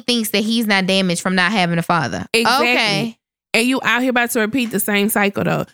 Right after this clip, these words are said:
Speaker 2: You may not be in and out of jail, but you gonna
Speaker 1: Right.
Speaker 2: be a half-ass fucking daddy.
Speaker 1: Well, you a damaged ass nigga.
Speaker 2: Yeah.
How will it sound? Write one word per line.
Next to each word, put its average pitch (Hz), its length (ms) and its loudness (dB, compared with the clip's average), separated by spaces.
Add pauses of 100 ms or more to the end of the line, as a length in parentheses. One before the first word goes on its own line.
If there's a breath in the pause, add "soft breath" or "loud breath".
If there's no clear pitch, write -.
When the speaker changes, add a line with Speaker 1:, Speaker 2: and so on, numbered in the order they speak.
(220 soft breath)
Speaker 2:
You 254 140 2
may 277 180 2
not 233 240 0
be 226 100 0
in 226 280 0
and 220 120 2
out 202 140 2
of 180 80 -2
jail, 185 640 2
but 196 180 0
you 277 100 0
gonna 277 140 2
Speaker 1:
Right. 233 80 -2
Speaker 2:
be 233 140 2
a 214 80 2
half-ass 196 640 0
fucking 160 340 0
daddy. 156 420 -2
Speaker 1:
Well, 349 140 0
you 392 220 0
a 370 40 0
damaged 294 380 0
ass 269 220 0
nigga. 202 440 -2
Speaker 2:
Yeah. 240 500 0